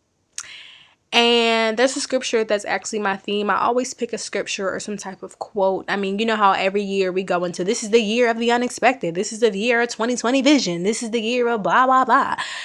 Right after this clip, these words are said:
Um, I always have that for me spiritually and then a personal matter.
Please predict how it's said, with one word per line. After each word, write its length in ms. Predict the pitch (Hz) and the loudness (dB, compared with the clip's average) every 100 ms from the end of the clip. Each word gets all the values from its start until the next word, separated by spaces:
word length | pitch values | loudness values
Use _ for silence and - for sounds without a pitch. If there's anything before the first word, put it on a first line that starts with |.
| - - - - | -12 -14 -10 2
Um, 920 | 226 220 214 202 196 196 196 208 208 _ _ _ _ _ _ - | 4 4 4 4 2 -2 -4 -8 -12 _ _ _ _ _ _ 4
I 140 | 214 214 | 8 10
always 400 | 226 220 214 220 | 8 8 6 2
have 480 | - 208 202 180 170 | 2 4 4 -2 -2
that 260 | 190 196 - | 4 4 2
for 200 | - 202 | -4 -2
me 180 | 202 | -2
spiritually 680 | 196 - 294 339 330 330 294 | -4 0 2 2 2 2 2
and 140 | 220 | 2
then 80 | 220 | 0
a 160 | 196 - | 0 -4
personal 520 | - 240 214 202 196 | -4 -2 -2 -2 -4
matter. 420 | 190 175 160 156 | -2 -2 -2 -4